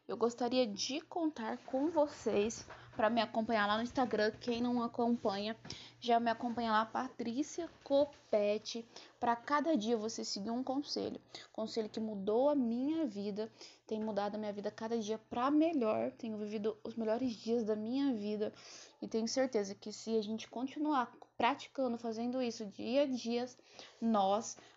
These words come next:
vamos viver uma vida completa, feliz e realizada aqui na Terra.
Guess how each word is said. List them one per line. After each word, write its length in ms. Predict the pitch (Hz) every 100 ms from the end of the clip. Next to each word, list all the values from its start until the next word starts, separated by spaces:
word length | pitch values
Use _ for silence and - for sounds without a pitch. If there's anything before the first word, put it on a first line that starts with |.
| -
vamos 400 | 208 208 208 202
viver 380 | 208 196 202 196
uma 180 | 202
vida 300 | 190 190 180
completa, 640 | 190 220 262 262 208 208 226
feliz 480 | - 277 214 208 220
e 60 |
realizada 600 | 240 247 277 240 220 214
aqui 180 | 247 269
na 120 | 262
Terra. 360 | 339 320 226